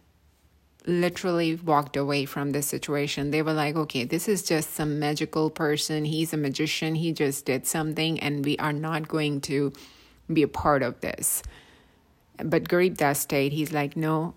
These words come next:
I will stay here because he's a saint, and I'm going to offer whatever I have,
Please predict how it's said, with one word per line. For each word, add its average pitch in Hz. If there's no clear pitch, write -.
I 143
will 151
stay 160
here 151
because 143
he's 185
a 165
saint, 160
and 160
I'm 151
going 175
to 165
offer 151
whatever 147
I -
have, 151